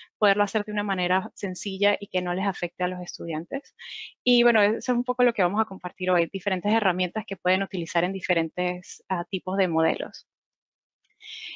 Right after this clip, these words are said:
Eh, o modelos de curso, es a lo que me refiero. Eh, y para ello vamos a ilustrar, eh, esto con un ejemplo de, de un mooc o un mooc o un curso masivo online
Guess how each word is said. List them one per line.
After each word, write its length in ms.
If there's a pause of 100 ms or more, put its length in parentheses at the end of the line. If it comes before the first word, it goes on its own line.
(200)
Eh, 240
o 160 (160)
modelos 320
de 80
curso, 260
es 80
a 40
lo 60
que 100
me 100
refiero. 360 (240)
Eh, 440
y 80
para 180
ello 160
vamos 220
a 60
ilustrar, 760
eh, 320
esto 340
con 220
un 180
ejemplo 480
de, 400
de 60
un 140
mooc 260 (260)
o 380
un 140
mooc 340
o 80
un 160
curso 280
masivo 460 (360)
online 560